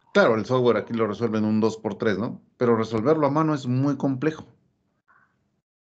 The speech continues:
Muy complejo porque, imagínense, tienes que calcular fuerza de corte, momento, es decir, se vuelve un, si de por sí a veces es largo, imagínense ahora calcular como que es,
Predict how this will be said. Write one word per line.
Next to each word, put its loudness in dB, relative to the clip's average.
Muy 4
complejo 0
porque, -4
imagínense, -4
tienes -6
que -8
calcular -4
fuerza -2
de -2
corte, -2
momento, -2
es 0
decir, 2
se -4
vuelve 0
un, 0
si 0
de 6
por 4
sí 4
a 8
veces 2
es -2
largo, 4
imagínense -4
ahora 0
calcular -2
como -8
que -6
es, -10